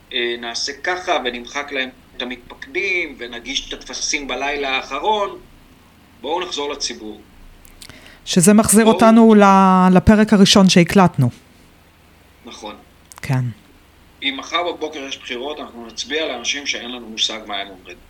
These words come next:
Speaker 1: אין לנו מושג, אנחנו לא יודעים מה הם אומרים. אנחנו מסתמכים על איזה ארבעה סרטוני טיקטוק שלהם, ואיזה קידום עצמי חסר גבולות. ככה לא מנצחים. ו-, ו-,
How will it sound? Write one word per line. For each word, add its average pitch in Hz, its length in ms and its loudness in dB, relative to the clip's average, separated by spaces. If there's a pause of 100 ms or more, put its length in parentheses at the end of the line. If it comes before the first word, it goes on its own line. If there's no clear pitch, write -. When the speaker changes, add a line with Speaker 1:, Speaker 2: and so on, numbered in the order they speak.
(920)
Speaker 1:
אין 202 120 0
לנו 185 160 -6
מושג, 131 380 -8 (140)
אנחנו 127 240 -14
לא 143 80 -6
יודעים 143 220 -6
מה 127 120 -12
הם 123 120 -12
אומרים. 104 320 -20 (680)
אנחנו 117 200 -12
מסתמכים 143 560 -8
על 135 100 -6
איזה 117 440 -4 (640)
ארבעה 123 380 -4
סרטוני 135 580 -4
טיקטוק 170 360 -8
שלהם, 143 480 0 (420)
ואיזה 117 240 -8
קידום 156 420 -10
עצמי 160 380 -12
חסר 151 380 -12
גבולות. 135 680 -12 (1000)
ככה 180 280 -8
לא 147 180 -10
מנצחים. 120 460 -14 (1700)
ו-, 120 160 -4 (240)
ו-, 120 260 -2